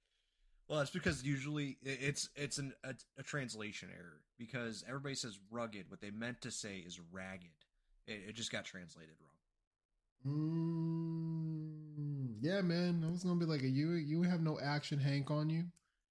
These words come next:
Speaker 2: But either way, Fred's a handsome boy that protects the universe. And then from there, everybody's kinda, like, all, um, confused and whatnot. And then from there, John kinda, he's like, "Listen," he, he,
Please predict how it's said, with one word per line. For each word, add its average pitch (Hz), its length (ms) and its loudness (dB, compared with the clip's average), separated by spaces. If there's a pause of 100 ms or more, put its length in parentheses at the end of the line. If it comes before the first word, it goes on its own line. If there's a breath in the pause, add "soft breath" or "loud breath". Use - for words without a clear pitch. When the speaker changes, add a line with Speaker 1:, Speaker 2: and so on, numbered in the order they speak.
(680)
Speaker 2:
But 156 260 0
either 202 200 4
way, 165 320 4 (680)
Fred's 156 240 4
a 147 60 4
handsome 147 360 4
boy 143 180 4
that 123 200 0 (240)
protects 131 440 0
the 104 100 -2
universe. 90 240 -4 (1120)
And 151 100 0
then 185 100 2
from 190 160 2
there, 170 140 4
everybody's 165 420 0
kinda, 151 240 -2
like, 135 180 0 (120)
all, 139 420 2
um, 107 520 -6 (680)
confused 139 520 0
and 151 120 2
whatnot. 156 520 -2 (1800)
And 151 180 2
then 185 280 2
from 180 240 2
there, 143 340 2
John 135 420 4
kinda, 139 480 2
he's 135 140 4
like, 131 160 2
"Listen," 135 340 4
he, 135 280 6
he, 135 240 2